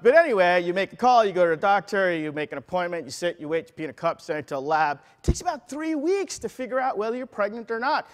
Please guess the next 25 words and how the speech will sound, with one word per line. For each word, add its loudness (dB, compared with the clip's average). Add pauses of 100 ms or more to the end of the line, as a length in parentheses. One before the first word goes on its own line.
(200)
And 2
then 2
you 2
have 2
to -4
come -2
home 2 (280)
and -8
cook -6
dinner -2
and -6
explain -4
to -14
your -4
husband -4
what -4
happened. -4 (1500)
Today, 2 (360)
we -2
have -6
sold -8 (1300)
billions 0
of 0
lab-in-a-box -2
inventions. -6